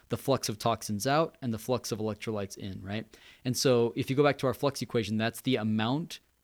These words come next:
per unit area per time, right? So if you wanna bring time down and you wanna maximize flux, what else can you do? Well, one thing you could do is increase the surface area. So in the years that followed through the sixties,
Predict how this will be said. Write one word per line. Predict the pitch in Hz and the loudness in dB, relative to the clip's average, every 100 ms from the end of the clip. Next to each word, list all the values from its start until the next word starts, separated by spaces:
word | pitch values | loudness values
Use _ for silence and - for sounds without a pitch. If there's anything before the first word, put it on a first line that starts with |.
| _ _ | _ _
per | - 147 | 0 0
unit | 143 143 143 - | 2 0 0 -2
area | 117 110 107 101 | -2 0 0 -2
per | - 107 | -6 -8
time, | - 107 92 92 | -6 -6 -6 -6
right? | 98 104 | -6 -6
So | - 110 | -2 -2
if | - | 0
you | 131 | 0
wanna | 135 | 0
bring | 117 139 139 | 2 0 0
time | - 143 143 | 0 0 2
down | 117 107 104 110 110 _ _ _ - | 0 -2 -2 -4 -4 _ _ _ -4
and | 107 | 0
you | 110 | 2
wanna | 107 | 2
maximize | 110 117 123 107 | 2 0 -2 -4
flux, | - 120 - | 0 0 0
what | 117 | -2
else | 104 | -2
can | 110 | -4
you | 104 | -2
do? | 120 | -4
Well, | 117 113 107 - - | -2 -2 -4 -8 0
one | 135 175 | 2 4
thing | 151 | 2
you | 113 | 0
could | 110 | -2
do | 117 | -2
is | 110 - | -2 -2
increase | 127 123 - 120 | -2 -2 -2 -4
the | - | -4
surface | 101 - 101 104 - | -8 -8 -8 -8 -8
area. | 92 92 | -8 -4
So | - | 0
in | 139 | 2
the | 135 | 2
years | 147 202 | 4 2
that | 165 - | 2 -4
followed | 123 117 113 | 0 0 -2
through | - 135 | -4 -4
the | 123 | -4
sixties, | - 120 - 113 113 | -4 -6 -4 -2 -2